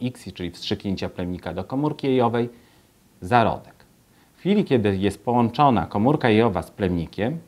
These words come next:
w tym momencie widzimy tylko tak naprawdę komórkę jajową. Dopiero po kilkunastu godzinach jesteśmy w stanie ocenić, co się z nią dalej dzieje.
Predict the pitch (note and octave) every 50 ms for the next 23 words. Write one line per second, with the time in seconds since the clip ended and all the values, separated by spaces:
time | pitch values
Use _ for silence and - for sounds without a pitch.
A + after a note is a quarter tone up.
0 | _ _ _ _ _ _ _ _ - E3 G3+ G3 E3+ B2+ A#2+ A2+ A#2 C3 C3 -
1 | - C#3+ C#3+ D3+ D3 - _ _ _ _ _ _ - G#2+ B2+ B2+ A2+ C3 E3 D#3+
2 | D#3 D#3 D3 D#3 - F#3 G#3 G3+ - F3 E3 E3 E3 - C3+ A#2+ A2+ - - B2
3 | A#2+ A#2+ B2+ B2 - B2 A2+ A2+ A#2 A#2 - - A2+ G2+ F#2+ F2 D#2+ D#2 D#2+ E2
4 | E2 E2 F#2 G2 - - F3 F#3+ E3+ - - - E2+ - _ _ - B2+ G#2+ -
5 | - G#2 F#2+ C3 E3+ F3+ F3 - B2 F#2 F2 F#2 E2 D#2+ F#2 E2+ D#2+ F#2 A#2+ D#3+
6 | D#3+ - _ _ _ - _ _ _ A#2 A#2 - - - - E3 C3+ - - C3+
7 | A2+ G#2 G2+ - - E2 F#2 - - - C3 C#3 D3+ D3 C3+ C3+ - - C#3 B2
8 | - - A#2 G#2 F#2+ G2 G2 G2 G2+ G2+ F2+ F2+ E2+ E2+ F2 F2+ E2 D#2 D#2+ -
9 | - - - -